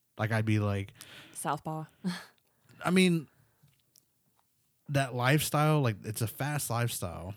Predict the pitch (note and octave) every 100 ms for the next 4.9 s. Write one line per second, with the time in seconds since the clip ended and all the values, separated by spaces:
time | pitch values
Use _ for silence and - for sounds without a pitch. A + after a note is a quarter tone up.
0 | - G#2+ G#2 D3 C#3+ A#2+ B2+ A#2+ - _
1 | _ _ _ _ _ _ _ - A#2+ A#2+
2 | A2+ C3+ - - _ _ _ _ _ -
3 | B2+ B2 B2+ A#2+ A2+ G2+ F#2+ F#2+ - _
4 | _ - - A#2 A#2+ B2+ C#3 D#3+ E3